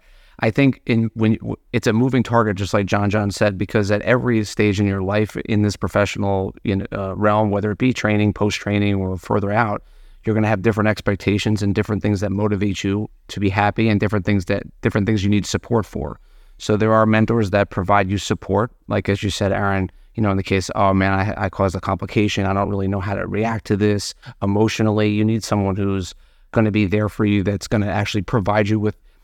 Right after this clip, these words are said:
not, not just a way out, but a way to kinda cope with this, 'cause these things are gonna happen when you do procedures, right? And then you're gonna have mentors that provide you with motivation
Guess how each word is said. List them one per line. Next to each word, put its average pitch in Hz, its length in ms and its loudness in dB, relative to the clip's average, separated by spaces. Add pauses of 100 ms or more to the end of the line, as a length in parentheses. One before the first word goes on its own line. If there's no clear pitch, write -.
(280)
not, 143 180 0
not 135 160 0
just 127 160 -4
a 107 60 0
way 110 260 2
out, 113 240 0
but 104 80 -2
a 104 60 0
way 110 180 0
to 120 100 -6
kinda 98 220 -2
cope 107 340 -2
with 95 140 -2
this, 98 160 -2
'cause 104 160 -4
these 113 180 -2
things 107 220 0
are 98 60 -2
gonna 107 160 0
happen 120 340 0
when 98 80 0
you 95 60 -2
do 95 120 -4
procedures, 92 560 -4
right? 95 240 0 (360)
And 113 100 0
then 120 100 2
you're 123 120 2
gonna 110 140 2
have 98 180 0
mentors 107 480 0
that 98 300 0 (680)
provide 107 480 2
you 110 180 2
with 101 320 -4 (140)
motivation 104 840 2